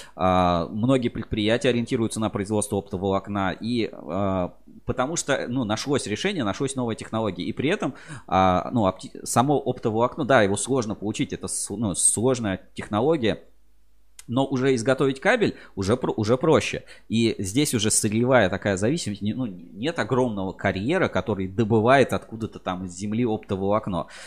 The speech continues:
С другой стороны, нет и какой-то переработки оптоволокна, чтоб, а, там, не знаю, везде собирали, м, чтоб цыгане срезали оптоволоконный кабель и пытались его сдать.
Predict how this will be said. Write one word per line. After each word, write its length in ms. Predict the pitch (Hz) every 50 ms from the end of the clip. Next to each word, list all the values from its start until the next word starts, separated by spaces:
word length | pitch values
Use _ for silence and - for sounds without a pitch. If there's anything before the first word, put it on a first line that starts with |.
| - -
С 80 | 101
другой 180 | 117 120 151 165
стороны, 240 | 160 143 143 131 131
нет 160 | 151 160 -
и 60 | 135
какой-то 320 | - 135 139 156 123 131
переработки 640 | - - 139 131 135 135 139 131 139 156 143 - - 107
оптоволокна, 640 | 98 - - 101 90 95 98 98 101 110 95 85
чтоб, 200 | - - 90 - - - - - - -
а, 240 | - 90 95 92 90
там, 240 | - 98 95 92 95
не 100 | 104 107
знаю, 280 | 104 113 107 98 87
везде 320 | 95 101 98 104 113 110 101
собирали, 580 | - - 98 87 110 110 113 113 107 95 95
м, 640 | 92 90 90 90 87 87 87 95 95 92 92 92 90
чтоб 180 | - - - -
цыгане 420 | - - 120 107 123 120 117 107 98
срезали 400 | - 98 101 101 113 117 104 98
оптоволоконный 680 | 95 - - - 95 95 101 101 101 - 110 101 101 101
кабель 320 | - 147 143 123 107 98
и 40 | 95
пытались 440 | - 95 - 110 98 92 90 - -
его 120 | 92 98
сдать. 220 | 95 95 85 -